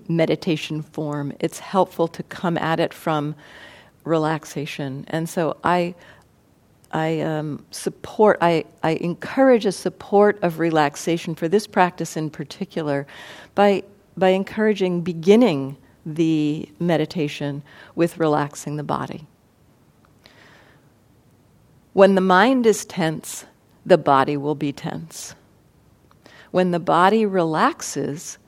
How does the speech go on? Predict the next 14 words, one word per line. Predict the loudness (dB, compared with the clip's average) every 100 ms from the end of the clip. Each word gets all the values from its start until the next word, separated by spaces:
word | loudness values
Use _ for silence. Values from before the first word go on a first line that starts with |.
| _ -4
it | 2 4
actually | 4 2 -2 0 0 -2 -6
has | -2 2
a | 2
feedback | 4 0 4 4 4 -2
to | -6
the | -2
mind | 0 0 0 -2
and | -2 -2
helps | -4 0 2 2 -4
the | -4
mind | -2 0 -2 -4 -6
to | -6
relax. | -4 -6 -8 -10 -16 -20 -20